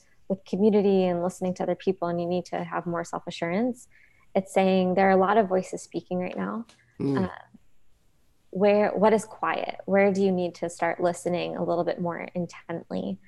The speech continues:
Speaker 1: Maybe your inner dialogue feels really chaotic and overwhelming. So maybe that's a call to be more in conversation with community,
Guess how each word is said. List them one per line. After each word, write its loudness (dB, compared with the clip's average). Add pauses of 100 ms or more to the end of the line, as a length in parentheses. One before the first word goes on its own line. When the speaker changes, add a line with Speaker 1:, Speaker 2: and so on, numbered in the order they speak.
(300)
Speaker 1:
Maybe 4
your 2
inner 4
dialogue 4
feels -2
really 2
chaotic -2
and -4
overwhelming. -4 (320)
So 0
maybe 6
that's 0
a -2
call 0
to -10
be 2
more -2
in -4
conversation -8
with -16
community, -4